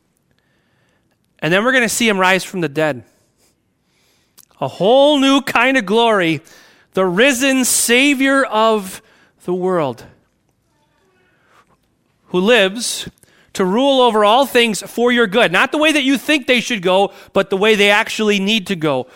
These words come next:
for your eternal well-being, so that you can, what, be humiliated for all eternity? No.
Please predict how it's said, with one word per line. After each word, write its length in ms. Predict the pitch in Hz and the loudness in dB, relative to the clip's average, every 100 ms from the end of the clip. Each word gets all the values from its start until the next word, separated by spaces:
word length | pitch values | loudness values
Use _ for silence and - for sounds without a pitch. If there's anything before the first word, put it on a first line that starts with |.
| - | -20
for 200 | - 214 | -4 -2
your 460 | 175 156 220 240 240 | -2 0 2 2 2
eternal 580 | 226 - - 233 240 | -2 -4 -2 -2 0
well-being, 600 | 226 220 220 190 202 175 - - | 2 2 2 0 -2 -2 -6 -14
so 140 | - 233 | -8 -2
that 160 | 240 | 0
you 160 | 208 247 | 0 -4
can, 240 | - 220 | -2 -2
what, 200 | 214 196 151 | 0 0 -2
be 100 | 185 | -4
humiliated 720 | 196 180 214 311 302 302 311 | -2 0 0 2 0 0 -2
for 160 | 311 | -4
all 180 | 277 269 | 0 0
eternity? 560 | 285 - 269 277 277 262 | 0 -2 -4 -4 -4 -4
No. 520 | 165 156 127 101 - | -2 -4 -4 -8 -18